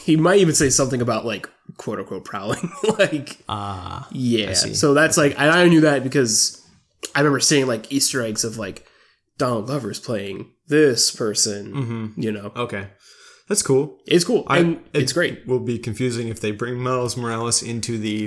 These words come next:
Speaker 2: Marvel Spider-Man universe.
Speaker 1: I don't think they will. I don't know.
Speaker 2: I think it's something that they can keep in their back pocket if they ever want to.
Speaker 1: I think it would be like a, uh, you know, like Gen four or five, like, you know, in twenty years when they
Speaker 2: Jesus Christ.
Speaker 1: need more Spider-Man in M C U.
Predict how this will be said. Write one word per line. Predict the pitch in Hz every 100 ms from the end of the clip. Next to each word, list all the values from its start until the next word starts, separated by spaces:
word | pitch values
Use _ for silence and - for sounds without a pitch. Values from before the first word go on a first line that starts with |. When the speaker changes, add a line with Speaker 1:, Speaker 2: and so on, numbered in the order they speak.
| 101
Speaker 2:
Marvel | 107 110 110 104
Spider-Man | - 110 107 107 107 104 107 104
universe. | 113 107 101 104 - 170
Speaker 1:
I | 180
don't | 233 214
think | - 175 165 156 - -
they | 156 143 135 123 120 - -
will. | - 135 135 160 208 220 202 - _ _ _ _ _
I | 139 139
don't | 127 104
know. | 98 101 -
Speaker 2:
I | 135
think | 139 135
it's | 131 - - -
something | 131 117 107
that | 101
they | 101
can | 104 95
keep | 101
in | 95
their | 98
back | 90 90 -
pocket | 92 98 104 -
if | -
they | 104
ever | 104 -
want | - 55 -
to. | -
Speaker 1:
I | 151
think | 180 160
it |
would | 156 143
be | 139 131
like | 123 117 123
a, | 113 104
uh, | 101 101
you | 113 107
know, | 92 87 104
like | 104 - 127
Gen | 123 139 135 127 120
four | - - 120 117
or | 101
five, | - 107 107 104 104 -
like, | - 98
you | 98
know, | 92
in | 113
twenty | 120 151 131
years | 107 107 107 107
when | 104
they | 104
Speaker 2:
Jesus | 104 92 90
Christ. | - - 131
Speaker 1:
need | 123 110
more | 113
Spider-Man | - 120 113 113 110
in | 107
M | 110
C | 110 113 113
U. | 113